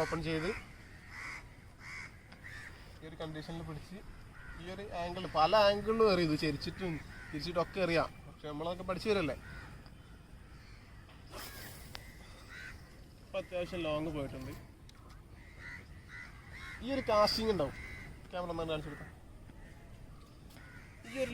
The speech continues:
ലോങ് കിട്ടും ഈ ഒരു സാധനം. ഇതിപ്പോ ഫ്രോഗിന്റെ കാസ്റ്റിംഗ് ആണ്. ഇതിപ്പോ ഞാൻ തോണിയിലിരുന്ന് എറിയുന്നതുകൊണ്ടുള്ളൊരു പ്രശ്നമൊക്കെ ഉണ്ട്. തോണിയിൽ നിന്നെറിഞ്ഞാൽ ചിലപ്പോ കെട്ടിപ്പൊളിഞ്ഞ് വെള്ളത്തിൽ പോകും. അപ്പൊ അതുകൊണ്ടാണ് ഇരുന്ന് എറിയണേ. പിന്നെ ഈ ഫോണൊക്കെ കൂടി പോയി കഴിഞ്ഞാൽ ഭയങ്കര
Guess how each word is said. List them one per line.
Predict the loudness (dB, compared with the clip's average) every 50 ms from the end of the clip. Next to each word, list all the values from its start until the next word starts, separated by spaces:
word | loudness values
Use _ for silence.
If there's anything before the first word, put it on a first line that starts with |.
| 6 8
ലോങ് | 10 10 8 8 6 4 0 -2
കിട്ടും | -4 -4 -6 -8 -8 -8 -12 -14 -14 -14 -14 -16 -14 -16 -16 -16 -16 -14 -10 -6
ഈ | -4 -4
ഒരു | -4 -4 -4
സാധനം. | -2 -2 -2 -2 -2 -4 -6 -8 -12 -12 -10 -8 -6
ഇതിപ്പോ | -6 -6 -6 -6 -8 -8 -8 -8 -6 0
ഫ്രോഗിന്റെ | 4 8 10 10 10 10 8 4 2 2 2 2 0 -4 -8 -14 -14 -14 -12 -6 -2
കാസ്റ്റിംഗ് | 0 0 0 0 -2 -2 -2 0 0
ആണ്. | -2 -2 -4 -8 -12 -14 -14 -12 -8
ഇതിപ്പോ | -6 -4 0 0
ഞാൻ | 0 0 2 2
തോണിയിലിരുന്ന് | 4 4 6 6 4 4 4 4 2 2 2 2 2 0 0 -2 -2
എറിയുന്നതുകൊണ്ടുള്ളൊരു | 0 2 2 4 4 4 6 6 6 4 4 4 4 4 4 4 4 2 0 -2
പ്രശ്നമൊക്കെ | -6 -8 -6 -4 -4 -4 -4 -2 -2 -4
ഉണ്ട്. | -4 -4 -6 -8 -8 -10 -12 -14 -12 -8 -4
തോണിയിൽ | 0 0 2 2 2 2 2
നിന്നെറിഞ്ഞാൽ | 2 2 4 4 2 2 2 4 4 6 6 6
ചിലപ്പോ | 6 6 4 4 4 4 4 2
കെട്ടിപ്പൊളിഞ്ഞ് | 0 -2 -2 -2 -2 -2 0 2 4 4 4
വെള്ളത്തിൽ | 4 4 2 0 -2 -4 -2
പോകും. | -2 -2 -2 -2 -6 -8 -10 -10 -10 -12 -12 -12 -12 -10
അപ്പൊ | -8 -4 -4 -2
അതുകൊണ്ടാണ് | 0 0 2 2 4 4 4 4
ഇരുന്ന് | 4 4 6 6 6
എറിയണേ. | 6 6 4 2 0 0 -2 -6 -12 -12 -12 -12 -12 -12 -12 -14 -12 -12 -12 -12 -12 -10
പിന്നെ | -8 -8 -4 -4 -2
ഈ | 0 2
ഫോണൊക്കെ | 2 4 4 4 4 2
കൂടി | 2 -2 -2 0
പോയി | 0 0 2 2
കഴിഞ്ഞാൽ | 2 4 4 4
ഭയങ്കര | 4 4 4 4